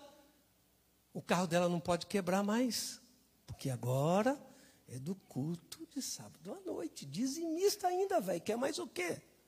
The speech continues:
Agora o carro não pode, eu não posso ficar mais sem grana, porque eu sou dizimista,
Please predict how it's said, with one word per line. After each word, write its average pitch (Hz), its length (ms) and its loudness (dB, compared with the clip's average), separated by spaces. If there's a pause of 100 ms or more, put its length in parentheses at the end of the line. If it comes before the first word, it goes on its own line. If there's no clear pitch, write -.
(1900)
Agora 277 640 12
o 294 80 2
carro 277 320 8
não 285 160 6
pode, 269 280 10 (160)
eu 214 120 6
não 254 100 6
posso 262 300 8
ficar 262 260 4
mais 262 160 6
sem 302 240 2
grana, 269 500 6 (520)
porque - 100 -4
eu 165 80 0
sou 262 160 4
dizimista, 370 920 8